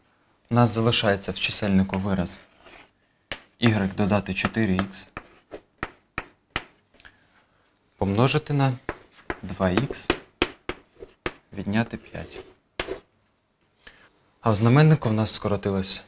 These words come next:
все, тому в нас залишається лише мінус один. Це дорівнює мінус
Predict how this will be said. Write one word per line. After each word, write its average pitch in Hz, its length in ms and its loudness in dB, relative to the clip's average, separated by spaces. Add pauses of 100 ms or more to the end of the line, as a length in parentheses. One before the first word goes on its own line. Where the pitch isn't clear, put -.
(880)
все, 127 320 2 (340)
тому 123 340 4
в 117 180 -6
нас 98 200 0
залишається 104 480 -2
лише 95 200 -2
мінус 101 360 0
один. 85 240 -4 (2250)
Це 127 160 2
дорівнює 95 500 4 (1500)
мінус 131 520 2